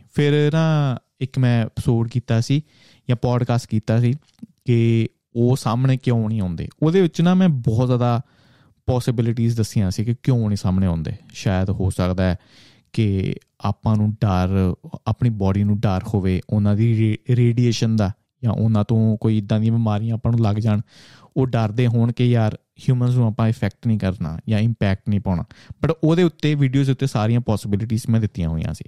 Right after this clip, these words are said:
ਫਿਰ ਹੁਣ ਇੱਕ ਨਵੀਂ ਪੋਸੀਬਿਲਿਟੀ ਮੈਂ ਇਹ, ਇਹ ਸੋਚਦਾ ਵਾਂ ਕਿ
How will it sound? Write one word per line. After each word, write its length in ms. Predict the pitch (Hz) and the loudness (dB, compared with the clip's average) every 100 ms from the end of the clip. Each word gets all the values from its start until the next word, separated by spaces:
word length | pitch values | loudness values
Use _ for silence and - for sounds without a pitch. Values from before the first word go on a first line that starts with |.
| - - - - _ | -20 -20 -20 -20 _
ਫਿਰ 200 | - 165 | -2 2
ਹੁਣ 200 | 175 180 | 2 2
ਇੱਕ 120 | 165 | 0
ਨਵੀਂ 240 | 160 151 165 | 2 2 0
ਪੋਸੀਬਿਲਿਟੀ 600 | 165 156 151 143 147 147 | -2 -2 0 0 0 0
ਮੈਂ 400 | 147 143 143 139 _ - | 0 0 -2 -6 _ -12
ਇਹ, 240 | 151 139 135 | -6 -4 -2
ਇਹ 80 | 135 | -4
ਸੋਚਦਾ 480 | 131 131 123 123 127 | -2 -2 -2 -2 0
ਵਾਂ 200 | 135 147 | -2 -4
ਕਿ 300 | - 139 | -6 -6